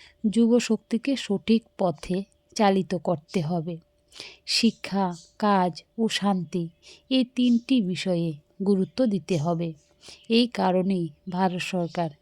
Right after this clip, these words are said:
যুব সমাজকে সম্মান জানাতে এই স্মারক কয়েনটি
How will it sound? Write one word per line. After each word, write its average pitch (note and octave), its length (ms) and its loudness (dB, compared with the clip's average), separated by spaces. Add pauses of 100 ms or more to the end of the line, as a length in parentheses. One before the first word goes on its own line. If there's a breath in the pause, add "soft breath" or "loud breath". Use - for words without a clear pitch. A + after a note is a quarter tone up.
(120)
যুব G#3+ 260 0
সমাজকে F#3+ 560 -4 (200)
সম্মান F#3 580 2
জানাতে E3 480 -4 (540 loud breath)
এই A#3 160 6
স্মারক F#3 520 0
কয়েনটি E3 500 0